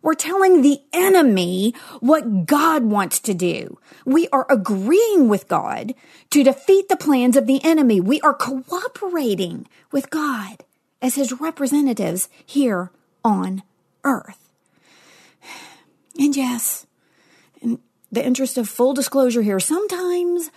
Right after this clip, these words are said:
we may not hear God right. So we may not be praying his will perfectly. But I think it's better to be like Peter and step out of the boat and risk falling under the water.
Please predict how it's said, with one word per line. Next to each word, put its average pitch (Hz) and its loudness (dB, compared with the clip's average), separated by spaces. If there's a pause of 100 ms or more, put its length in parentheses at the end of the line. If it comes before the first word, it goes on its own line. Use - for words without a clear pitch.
(260)
we 277 4
may 262 2
not 262 -2
hear 220 -4
God 196 -8
right. 185 -12 (200)
So - -2
we 240 2
may 269 2
not 262 -2
be 233 0 (320)
praying 214 0
his 196 0
will 196 -2
perfectly. 185 -12 (360)
But 339 0
I 453 -2
think 539 -8
it's - -4
better 320 -2
to 254 0
be 254 0
like 240 -2
Peter 226 0 (400)
and 262 4
step - -2 (200)
out 320 2
of 302 2
the 277 4
boat 214 -2 (260)
and 277 4
risk - 0 (200)
falling 311 -2
under 285 0
the 269 -6
water. 220 -10